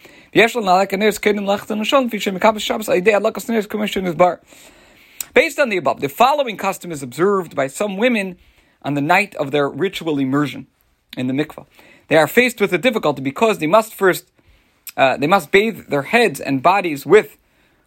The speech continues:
hot water, and that is as part of their preparations for the ritual immersion. And they have to do that while it is still day in the bathhouse that is adjacent to the mikveh.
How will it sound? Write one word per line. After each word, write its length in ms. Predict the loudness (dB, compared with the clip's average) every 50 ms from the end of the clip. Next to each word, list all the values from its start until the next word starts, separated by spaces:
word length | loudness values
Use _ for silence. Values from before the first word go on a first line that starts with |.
| _ _ _
hot 340 | -2 2 2 2 2 -2 -6
water, 440 | 0 2 4 4 4 2 -2 -2 -6 _ -8
and 120 | -4 -2
that 140 | -2 -2 -2
is 220 | -4 -8 -10 -18 _ _ -10
as 140 | -10 -10
part 220 | _ -2 -2 -2 0
of 40 | 0
their 120 | -2 -2
preparations 920 | 2 0 0 0 0 0 2 2 2 2 0 -2 -8 -10 -12 -18 -20 _ _ _ _ _ _ _ _ _ _ _
for 540 | _ -6 2 6 6 6 6 4 0 -4 _ _ _ _ _ _ _
the 420 | -12 -4 0 0 0 0 -2 -4 -2
ritual 440 | 2 2 2 2 2 -2 -2 -2 0
immersion. 560 | -2 -4 -6 -10 -12 -12 -10 -10 -10 -10 _ _ _ _ -20 -20 _ _ _ _ _ _
And 140 | -6 0 2
they 40 | 2
have 100 | 2 2
to 80 | -2
do 160 | -2 0 4 4
that 160 | 4 4 6
while 280 | 4 4 4 4 0
it 80 | -2 -4
is 120 | -4 -6
still 240 | -4 4 4 4 6
day 220 | 6 4 2 2 0
in 120 | 0 0
the 80 | 0 2
bathhouse 640 | 2 2 2 2 0 0 -2 -2 -2 -2 -4 -4
that 180 | -8 -8 -8 -8
is 100 | -6 -6
adjacent 760 | -6 2 2 2 2 2 -4 -6 -8 -8 -8 -8 -12 _ -10
to 100 | -8 -6
the 80 | -4
mikveh. 300 | -2 -4 -4 -6 -10 -20